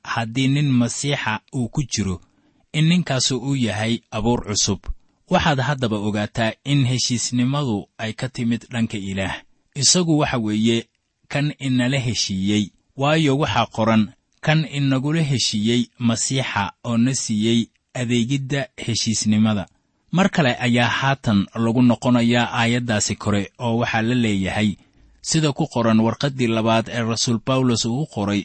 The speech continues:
dadka reer Korintos, cutubka shanaad, aayadda sagaal iyo tobanaad ee baalka saddex boqol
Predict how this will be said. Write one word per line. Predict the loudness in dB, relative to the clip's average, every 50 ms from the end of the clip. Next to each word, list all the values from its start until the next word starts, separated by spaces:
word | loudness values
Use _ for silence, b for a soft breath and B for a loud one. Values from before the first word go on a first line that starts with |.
| -6 _
dadka | -6 -6 -6 -4 -4 -2
reer | 0 0 0 -2
Korintos, | -2 -2 2 2 2 2 2 0 -2 -2 -2 -4
cutubka | -6 -6 -6 -6 -4 -2 -2
shanaad, | -2 0 2 2 2 2 0 -4
aayadda | -6 -4 -2 -2 -2 -2 -2 -4
sagaal | -4 -2 -2 0 0 0 0
iyo | -2 -4 -4
tobanaad | -4 -6 -6 -4 -2 0 0 -2 -2 -2
ee | -4 -2
baalka | 0 0 0 0 0 -2 -4
saddex | -2 -2 -4 -2 -2 -2 -4 -4
boqol | -4 -4 -6 -4 0 2 2 2 2